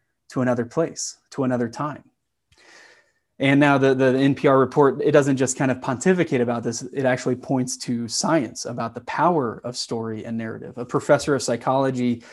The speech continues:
and neuroscience at Princeton University told N P R that when you hear a story unfold, your brain waves start to synchronize with those of the storyteller.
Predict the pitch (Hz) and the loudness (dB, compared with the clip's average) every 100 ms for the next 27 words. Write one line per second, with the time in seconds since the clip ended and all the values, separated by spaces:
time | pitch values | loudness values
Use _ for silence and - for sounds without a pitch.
0 | - - - 135 139 143 143 - 135 127 | -20 -20 -4 0 4 6 6 4 0 0
1 | 123 123 - 143 - 127 123 123 139 135 | -2 -4 -2 -2 0 0 0 2 0 2
2 | 127 123 165 165 143 131 - 131 123 127 | -2 2 4 6 4 0 0 2 2 2
3 | 139 165 175 160 190 190 143 - - 170 | 2 4 2 0 2 4 4 0 0 2
4 | 175 170 160 135 127 - 170 143 123 123 | 4 2 2 -2 -6 0 2 2 0 -4
5 | 127 - - _ 139 135 120 127 139 170 | -10 -16 -20 _ 2 2 2 2 4 6
6 | 196 175 123 120 123 - 143 127 135 - | 6 6 6 4 2 2 2 0 0 -2
7 | - 202 220 151 120 117 117 120 120 117 | 0 2 2 2 0 0 -4 -4 -6 -8
8 | - _ _ _ 135 113 131 131 135 127 | -12 _ _ _ -2 2 4 6 6 4
9 | 127 123 120 - 143 123 113 113 92 - | 0 -2 -2 0 0 0 -4 -12 -14 -20